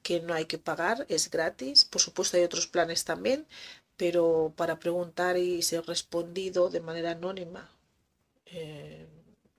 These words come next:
si no os atrevéis a preguntar a-, las cosas aquí, lo podéis hacer allí. O puede ser también que es que lo entendéis todo, ¿no? Que está tan machacado, tan explicado, tan machacado que entendéis todo. Entonces es una maravilla, oye,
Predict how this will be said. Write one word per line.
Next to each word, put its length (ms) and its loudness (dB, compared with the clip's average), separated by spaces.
si 240 6
no 380 -4
os 140 -2
atrevéis 420 -2
a 80 -8
preguntar 580 -6
a-, 200 -14
las 180 -4
cosas 280 0
aquí, 320 -6
lo 140 0
podéis 440 4
hacer 360 0
allí. 440 -2
O 120 -4
puede 260 10
ser 200 10
también 520 10
que 120 10
es 140 8
que 440 12
lo 100 8
entendéis 640 10
todo, 360 8
¿no? 200 10
Que 140 12
está 300 10
tan 220 10
machacado, 680 10
tan 160 10
explicado, 680 6
tan 200 6
machacado 520 6
que 140 10
entendéis 580 8
todo. 200 8
Entonces 380 4
es 140 0
una 160 4
maravilla, 580 10
oye, 340 6